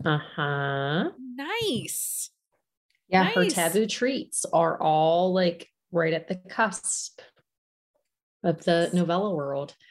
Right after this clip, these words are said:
Speaker 1: Um, Mary Karr, we have talked about this book before, but Making His Play.
Speaker 2: Yes. Oh, that book.
Speaker 1: See, I told you, I went, like, I went this way.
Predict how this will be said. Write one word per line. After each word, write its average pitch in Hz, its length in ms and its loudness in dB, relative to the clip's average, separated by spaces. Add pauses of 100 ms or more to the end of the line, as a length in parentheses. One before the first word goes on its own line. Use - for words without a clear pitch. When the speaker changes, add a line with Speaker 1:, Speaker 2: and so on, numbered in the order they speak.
(380)
Speaker 1:
Um, 156 300 4
Mary 160 300 2
Karr, 156 640 0
we 170 100 2
have 175 120 0
talked 151 240 -4
about 151 180 -6
this 143 160 -8
book 156 240 -4
before, 151 420 -2
but 165 180 2
Making 160 420 -2
His 156 260 -2
Play. 147 720 0 (500)
Speaker 2:
Yes. - 560 -4 (560)
Oh, 220 220 4
that 185 220 -2
book. 151 300 -4 (840)
Speaker 1:
See, 190 340 6
I 196 100 2
told 202 360 2
you, 185 240 4
I 160 120 2
went, 175 360 0
like, 156 260 -2 (460)
I 165 120 2
went - 720 -4 (340)
this - 240 0
way. 196 80 2